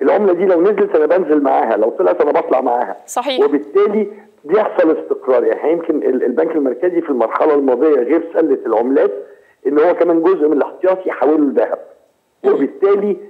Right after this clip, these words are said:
Speaker 1: هربت من تذبذب العملات اللي كان بيحصل.
Speaker 2: مم. طب لو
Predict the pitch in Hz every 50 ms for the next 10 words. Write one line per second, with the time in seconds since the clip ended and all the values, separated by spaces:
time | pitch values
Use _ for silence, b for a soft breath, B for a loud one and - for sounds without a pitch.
0 | - - _ 123 143 160 165 214 240 240 - - - 185 170 190 214 214 196 -
1 | 170 151 135 175 185 170 156 147 151 139 143 131 127 131 147 165 170 170 160 139
2 | 131 - 113 113 110 - - - - - _ _ _ 208 190 151 B B B B
3 | B B B - 285 254 302 339 440